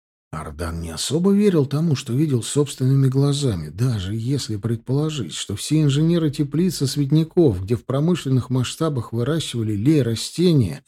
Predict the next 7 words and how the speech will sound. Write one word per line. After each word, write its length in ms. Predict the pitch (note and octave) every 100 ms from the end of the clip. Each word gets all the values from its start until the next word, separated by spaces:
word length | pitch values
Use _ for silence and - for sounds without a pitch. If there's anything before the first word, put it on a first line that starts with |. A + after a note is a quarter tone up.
| _ _
ничего 420 | B2 B2+ C3 D#3+
не 120 | E3+ C#3+
знали 340 | C3 F3 D#3
о 80 | C3+
расчете 520 | B2+ - D#3+ F3 C#3
средней 500 | - C3 F3 D#3+ C#3
эффективности, 920 | - A2+ - G3 A#3 D#3 - - C3+